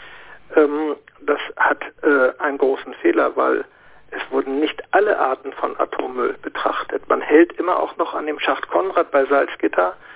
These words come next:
für die Lagerung schwach und mittelaktiver Abfälle fest. Aber heute würde niemand mehr ein ausge-, ausgedientes Bergwerk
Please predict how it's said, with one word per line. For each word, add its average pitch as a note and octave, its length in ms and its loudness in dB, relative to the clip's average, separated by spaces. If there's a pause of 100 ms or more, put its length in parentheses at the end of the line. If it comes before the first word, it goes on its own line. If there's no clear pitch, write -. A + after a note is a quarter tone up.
(200)
für D#3+ 80 2
die D#3 80 2
Lagerung D#3 520 2
schwach C#3+ 260 -2
und D3+ 80 -10
mittelaktiver - 640 0
Abfälle C#3+ 400 -2 (100)
fest. - 260 0 (680)
Aber C#3+ 300 2
heute F3 340 2
würde D3 240 4 (240)
niemand A#3 480 -2
mehr E3 320 0 (440)
ein D3+ 200 0 (160)
ausge-, F3 640 2 (200)
ausgedientes F3+ 720 -2 (140)
Bergwerk E3 760 0